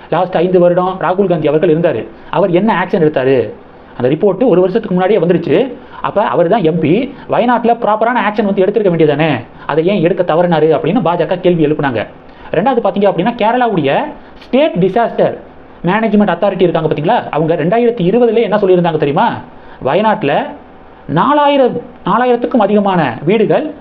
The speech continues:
ரொம்ப ஒரு அபாயமான ஒரு இடத்துல இருக்கு. நிலச்சரிவு ஏற்பட்டுச்சுன்னா அந்த வீடுகள் கடுமையாக பாதிக்கப்படும். அதனால அந்த நாலாயிரம் பிளஸ் ஃபேமிலியை ரீலொகேட் பண்ணணும் அப்படின்னு ரெண்டாயிரத்தி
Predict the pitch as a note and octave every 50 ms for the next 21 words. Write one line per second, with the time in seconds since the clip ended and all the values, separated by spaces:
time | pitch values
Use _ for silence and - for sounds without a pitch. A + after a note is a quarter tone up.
0 | - - - - - - - - - C4 D4+ C4+ A3+ F#3+ D#3+ C#3+ D#3+ G3+ A#3 C4
1 | B3+ A#3+ A3+ A#3+ C4 C4 B3 G#3+ F3+ D#3 C3 A#2 C#3 E3 G3 G3+ - F#3 E3 F#3
2 | A#3 A3 F#3+ C#3+ A#2 C#3 F3 A3 A3+ - G#3+ G3+ F3 F3+ G#3 G#3 G3+ F3+ C3+ -
3 | E3+ A3 B3 - E3+ F#3 G#3+ A3 G#3 F#3 F3+ E3+ E3+ F#3+ G3 G#3 G#3 G3 F3 F#3+
4 | A3 A3+ - - G3 E3 B2+ A2 - - - - - - C#3+ E3 F3+ G3+ A3+ G#3
5 | F3 D#3 D3+ E3+ G3+ A3+ A#3+ A#3+ A#3+ A#3 A3 G3+ G3+ G3 F#3 F3+ - - - -
6 | - - - - - - F3+ F#3+ G#3+ G#3+ F#3 E3+ A#3 A#3 F3+ A#3 D4+ D#4 B3+ -
7 | A3+ G3+ - F#3 F3+ F3 F3 F3+ F3+ D#3 - D#3+ C#3+ C3 C#3 E3 A#3+ C#4 C#4 -
8 | - - - - - - - - - - - - F3+ A3 A3 A3+ A3 G#3 -